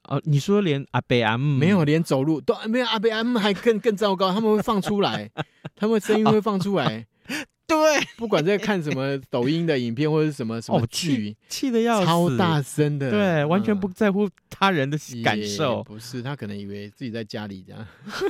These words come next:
Speaker 1: <laughs> 提醒他，他还发脾气嘞。
Speaker 2: 没有，而且有时候就是我觉得现在很危险，就是现在不是大家，呃，有一些汽车什么开始让行人嘛，
Speaker 1: 嗯，嗯，嗯。
Speaker 2: 然后行人就更肆无忌惮，就是边刷手机边走路。
Speaker 1: 哦。
Speaker 2: 我有时候都会被撞到欸。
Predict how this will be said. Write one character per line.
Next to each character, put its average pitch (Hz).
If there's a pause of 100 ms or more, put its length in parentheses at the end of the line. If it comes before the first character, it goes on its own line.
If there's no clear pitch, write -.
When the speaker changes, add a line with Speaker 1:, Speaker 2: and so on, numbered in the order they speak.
(120)
Speaker 1:
<laughs> -
提 180
醒 185
他， 170
他 190
还 151
发 151
脾 147
气 147
嘞。 208
Speaker 2:
没 220
有， -
而 214
且 196
有 147
时 170
候 196
就 185
是 190
我 143
觉 120
得 135
现 175
在 139
很 113
危 120
险， 117
就 120
是 139
现 147
在 139
不 127
是 135
大 123
家， 127
呃， 104
有 104
一 110
些 127 (460)
汽 147
车 123
什 104
么 101
开 120
始 98
让 110
行 139
人 110
嘛， -
Speaker 1:
嗯， 123
嗯， 110
嗯。 -
Speaker 2:
然 135
后 165
行 135
人 127
就 139
更 139
肆 123
无 110
忌 107
惮， 107
就 107
是 107 (160)
边 117
刷 120
手 95
机 98
边 107
走 87
路。 95
Speaker 1:
哦。 101
Speaker 2:
我 151
有 165
时 160
候 202
都 196
会 196
被 185
撞 139
到 117
欸。 85